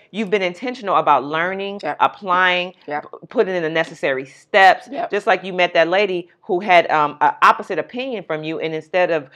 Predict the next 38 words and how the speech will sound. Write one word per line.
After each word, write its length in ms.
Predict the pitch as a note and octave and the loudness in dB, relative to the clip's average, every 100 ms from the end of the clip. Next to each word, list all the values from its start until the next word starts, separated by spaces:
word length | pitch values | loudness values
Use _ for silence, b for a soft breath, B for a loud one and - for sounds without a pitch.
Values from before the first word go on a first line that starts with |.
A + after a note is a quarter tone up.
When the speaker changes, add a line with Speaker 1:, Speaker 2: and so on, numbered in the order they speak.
| B | B
Speaker 1:
going 200 | F#3+ F#3+ | 0 2
back 180 | F3 E3+ | 2 0
and 100 | D3+ | 0
forth 240 | E3+ A#3 B3 | -4 -4 -4
with 100 | G3+ | -2
her, 100 | E3+ | -2
like, 200 | D#3 D3+ | -2 -4
"You 100 | G3 | -2
don't 180 | F#3+ E3+ | -2 -2
know, 100 | E3 | -4
you 140 | E3 | -6
don't 160 | F#3+ E3 | -6 -4
know," 80 | D#3+ | -4
you 140 | F3 | -2
like, 220 | F3+ D3 | 2 2
"Let's 200 | E3 F3+ | 0 -6
meet 200 | F3 D#3+ | -8 -2
up. 200 | D#3 B2+ | 0 -2
Tell 160 | - E3+ | -2 -6
me 100 | D#3 | -4
what 200 | D3+ D#3 | -8 -8
you 80 | D#3+ | -8
know, 260 | D3 C3+ - | -4 -4 -6
Speaker 2:
Yep. 120 | D3 | -4
Speaker 1:
so 140 | E3 D3+ | 0 0
then 180 | D#3+ - | 0 2
I 180 | E3 F3+ | 2 2
can 280 | - D3+ D3+ b | -2 -10 -10 b
have 300 | F#3 D#3 D#3 - | 0 0 0 -6
s-, 160 | - _ | -20 _
um, 380 | D#3+ D3 C#3 C3+ b b | -2 0 -2 -6 b b
something 320 | A3+ G3+ F#3+ A#3+ | 0 0 2 2
else 180 | A#3 | 2
to 120 | - F3 | 0 -12
teach 240 | - - | -12 -8
my 160 | D#3 C#3 | -6 -6
clients 460 | A3 G3+ A#2 - | -4 -4 -6 -12
Speaker 2:
Yep. 220 | D#3+ D3 | -10 -10